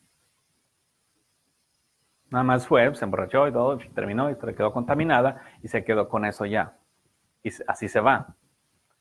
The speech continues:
Entonces, todas esas contaminaciones, entre más, por eso ustedes ven que el mundo se está haciendo más y más perverso, porque la gente está teniendo mucha intimidad unos con otros y los espíritus internos están, están mezclándose unos con otros y están dejando, cada vez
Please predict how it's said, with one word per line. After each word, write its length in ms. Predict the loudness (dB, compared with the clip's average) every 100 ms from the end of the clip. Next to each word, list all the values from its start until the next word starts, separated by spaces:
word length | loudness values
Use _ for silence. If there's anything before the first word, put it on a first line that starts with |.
| _ _ _
Entonces, 260 | 2 2 6
todas 280 | 6 6 4
esas 240 | 0 0
contaminaciones, 760 | 0 0 0 0 -2 -2 -2 0
entre 260 | 0 2
más, 260 | 4 4 4
por 160 | 4 4
eso 140 | 4
ustedes 300 | 2 2 2
ven 180 | 0 0
que 80 | -2
el 60 |
mundo 200 | -2 -4
se 100 | -6
está 140 | -4 -4
haciendo 220 | -2 -2
más 200 | -2 -2
y 40 |
más 180 | -4 -6
perverso, 560 | -4 0 0 -2 -10 -12 _ _ _
porque 220 | 0 4
la 120 | 4 4
gente 260 | 2 2
está 220 | 2 2
teniendo 300 | 2 0 0
mucha 380 | -2 -2 -2 -2
intimidad 560 | -2 -2 -2 0 0 0
unos 180 | -2 -2
con 140 | 0
otros 340 | 0 0 -4
y 140 | -4 -10 -14 _
los 200 | 0 0
espíritus 480 | 0 0 2 2 0
internos 480 | -2 0 0 0 -4
están, 340 | -6 -4 -6 -6 _
están 280 | -6 -2 0
mezclándose 520 | 0 -2 -4 -2 -4
unos 160 | -8 -6
con 160 | -4
otros 320 | -4 -4 -10 _ _ _ -4
y 80 | -2
están 240 | 0 0
dejando, 420 | -2 -2 -2 0 -2
cada 200 | 2 4
vez 260 | 4 2